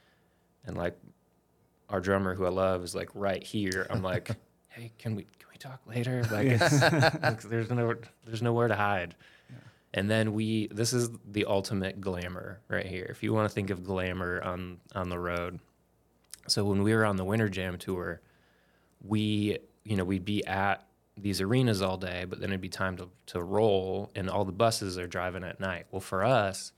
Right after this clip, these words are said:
Speaker 1: we would sometimes leave at night if we had to, but if we could sleep for four or five hours, we would do that and then get up in the morning and go. Well, what we would get is the hotel rooms that the bus drivers were in all day.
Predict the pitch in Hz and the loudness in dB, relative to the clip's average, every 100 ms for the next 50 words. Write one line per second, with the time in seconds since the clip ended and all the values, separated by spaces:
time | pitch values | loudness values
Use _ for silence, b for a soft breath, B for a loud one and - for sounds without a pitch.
0 | b b b b b b - 113 117 107 | b b b b b b -2 2 2 2
1 | 120 113 117 107 107 107 98 101 95 90 | 2 2 2 0 0 0 0 0 -2 -2
2 | 95 98 98 98 95 110 107 85 - 123 | -2 0 0 -4 -4 -4 -4 -2 -2 0
3 | 123 - - 92 - 95 90 92 87 87 | -2 -2 -8 -12 -4 -2 -2 -4 -4 -6
4 | 90 90 90 92 92 95 90 92 92 92 | -6 -10 -14 -14 -10 -10 -4 -2 -2 -4
5 | 90 87 87 90 90 87 90 90 85 92 | -8 -8 -6 -6 -6 -8 -8 -10 -8 -6
6 | 92 98 b b b b b - 104 98 | -6 -6 b b b b b 0 4 4
7 | - - _ _ _ _ _ 101 120 127 | 0 -8 _ _ _ _ _ 0 2 4
8 | 117 98 90 87 107 107 - 110 98 92 | 2 0 -2 -4 0 0 0 -4 -4 -4
9 | 92 90 104 98 - 101 107 113 123 127 | -6 -2 0 0 0 0 0 0 0 0
10 | 123 139 - _ 123 120 _ _ 180 208 | -2 -8 -16 _ -16 -16 _ _ -4 -2
11 | - 139 135 139 143 139 143 139 143 139 | -2 2 2 2 -2 -2 -2 0 2 2
12 | 139 139 143 147 151 | 2 2 0 0 -4